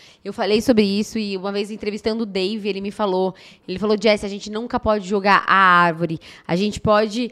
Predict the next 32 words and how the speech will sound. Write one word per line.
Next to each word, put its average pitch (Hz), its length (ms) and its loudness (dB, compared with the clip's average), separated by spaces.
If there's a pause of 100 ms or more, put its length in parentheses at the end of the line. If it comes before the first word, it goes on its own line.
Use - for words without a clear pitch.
(260)
analisar 214 840 2
o 262 120 -4
fruto 453 760 0
que - 100 -8
essa 311 240 -6
árvore 240 520 0
produz, 233 480 -4
se 202 80 -8
esse 190 160 -10
fruto 190 260 -12
é 190 60 -4
bom 214 260 -8
ou 254 60 -8
se 247 160 -12
não 277 200 -6
é, 185 120 -6 (260)
mas 208 260 -2
a 240 80 2
árvore 208 520 2
não." 180 200 -8
Então, 214 200 -10
nunca 294 240 -10
é 339 40 -8
sobre 240 280 -8
a 240 80 -8
pessoa, 214 580 -10 (180)
sim 220 200 -12
sobre 202 240 -4
a 202 40 0
ideia 226 480 -4
dessa 190 220 -10
pessoa, 190 640 -2